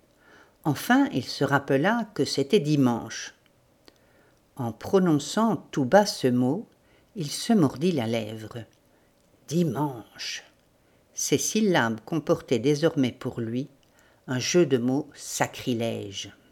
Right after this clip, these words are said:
Sous l'épais brouillard qui planait, la ville prenait une étrange couleur verdâtre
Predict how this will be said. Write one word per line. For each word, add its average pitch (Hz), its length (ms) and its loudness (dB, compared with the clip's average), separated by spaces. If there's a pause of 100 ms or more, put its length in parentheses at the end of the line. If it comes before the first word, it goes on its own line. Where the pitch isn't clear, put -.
(2250)
Sous - 240 0
l'épais 139 360 6
brouillard 139 640 2
qui - 140 -4
planait, 180 640 0 (520)
la 143 140 2
ville 214 340 4
prenait 165 320 0
une 147 240 -2
étrange 156 640 0
couleur 156 440 2
verdâtre 127 840 0